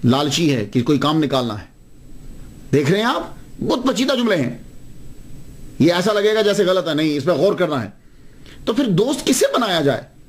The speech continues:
तो आपने फरमाया, "उसको दोस्त बनाना कि जब भी कोई बात हो या काम हो, जवाब में अल्लाह ही आए।"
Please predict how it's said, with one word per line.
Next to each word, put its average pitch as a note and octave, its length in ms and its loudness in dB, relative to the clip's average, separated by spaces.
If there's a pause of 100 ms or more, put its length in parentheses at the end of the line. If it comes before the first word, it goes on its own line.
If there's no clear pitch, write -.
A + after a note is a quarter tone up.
तो C#3 60 2
आपने D3 200 2
फरमाया, D3+ 260 2
"उसको G3 420 2
दोस्त E3 300 2
बनाना D#3+ 680 2 (760)
कि C3+ 80 2
जब D#3+ 220 2
भी D3 400 4
कोई C#4+ 260 0
बात G#3 340 2
हो G3 260 4
या F3+ 120 2
काम F3 320 2
हो, D#3+ 220 4
जवाब D3 360 2
में E3+ 160 2
अल्लाह C#3 280 2
ही A#2+ 180 2
आए।" F#2 240 -10